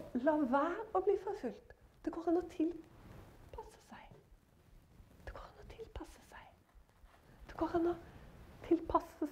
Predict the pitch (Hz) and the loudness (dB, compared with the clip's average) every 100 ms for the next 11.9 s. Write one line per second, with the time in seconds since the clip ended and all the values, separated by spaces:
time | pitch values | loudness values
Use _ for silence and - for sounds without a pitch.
0 | - 370 311 - - - - - 403 370 | 6 6 6 -4 -20 -20 -2 10 10 10
1 | - - - - - - - - - - | 4 -10 -18 -20 -20 -20 -20 -20 -20 6
2 | 294 - 349 349 - 330 381 233 196 - | 6 10 10 10 8 10 10 4 -2 -14
3 | - _ _ - - - - 339 349 370 | -20 _ _ -20 -20 -10 10 10 12 10
4 | 311 220 170 254 339 - - - - - | 10 10 4 0 -2 -8 -12 -16 -20 -20
5 | - - - _ _ - _ - - - | -20 -20 -20 _ _ -20 _ -20 -20 -20
6 | - _ - _ - _ _ - _ - | -20 _ -20 _ -20 _ _ -20 _ -20
7 | - 320 302 240 247 359 349 302 - - | 0 0 2 2 2 2 0 -2 -4 -6
8 | 339 - - - 285 214 202 _ - _ | -6 -6 -8 -6 -4 -6 -12 _ -20 _
9 | _ - _ _ _ - - - - - | _ -20 _ _ _ -20 -20 -20 -20 -20
10 | - - - - - - - - - - | -20 -20 -20 -20 -20 -20 -20 -20 -20 -20
11 | - - 226 254 - 247 262 208 | -20 2 2 2 -2 -4 -4 -6